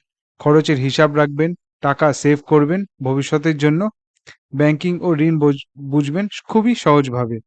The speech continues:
চলুন তাহলে শুরু করা যাক। পার্সোনাল ফিন্যান্স কি? ধরুন আপনি একটা ছোট কোম্পানি চালাচ্ছেন, কোম্পানির সিইও, সিএফও এবং এইচআর সবকিছুই আপনি। ওই কোম্পানির একটা বাজেট আছে, খরচের খাতা আছে,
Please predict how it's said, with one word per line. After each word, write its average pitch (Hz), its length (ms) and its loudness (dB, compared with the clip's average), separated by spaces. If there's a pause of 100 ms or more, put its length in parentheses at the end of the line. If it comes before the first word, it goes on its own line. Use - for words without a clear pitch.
(360)
চলুন 170 300 0
তাহলে 147 280 2
শুরু 139 240 0
করা 123 220 -2
যাক। 113 200 -8 (840)
পার্সোনাল 180 400 2
ফিন্যান্স 165 380 2
কি? 123 220 -4 (500)
ধরুন 180 400 2
আপনি 165 280 -2
একটা 160 180 -4
ছোট 151 220 -2
কোম্পানি 147 400 0
চালাচ্ছেন, 135 500 -4 (160)
কোম্পানির 160 420 -2
সিইও, 151 640 -2
সিএফও 151 560 -2
এবং 147 280 -2
এইচআর 160 340 -2 (300)
সবকিছুই 160 580 -2
আপনি। 123 340 -4 (380)
ওই 165 140 -2
কোম্পানির 165 420 0
একটা 156 240 -2
বাজেট 139 360 -2
আছে, 160 280 -4 (200)
খরচের 143 380 -2
খাতা 139 360 -2
আছে, 151 300 -2